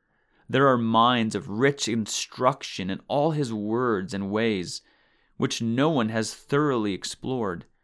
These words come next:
Many passages of the Gospels are like a cloud which Elijah's servant saw,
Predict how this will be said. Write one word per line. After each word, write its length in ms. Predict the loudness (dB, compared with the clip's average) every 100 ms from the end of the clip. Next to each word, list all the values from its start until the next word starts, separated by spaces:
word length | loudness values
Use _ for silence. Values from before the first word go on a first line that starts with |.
| _ _ _ _ _ _
Many 460 | -4 2 2 2
passages 600 | -2 -2 0 0 -2 -6
of 80 | -4
the 80 | -4
Gospels 720 | 2 4 4 2 -8 -10 -10
are 180 | -2 0
like 140 | 0
a 60 | -2
cloud 640 | -12 -4 2 4 4 0 -8 _ _ -12
which 140 | -4
Elijah's 680 | -2 0 2 0 -2 -6 -8
servant 480 | -6 -4 -4 -6 -8
saw, 440 | -6 -6 -8 -10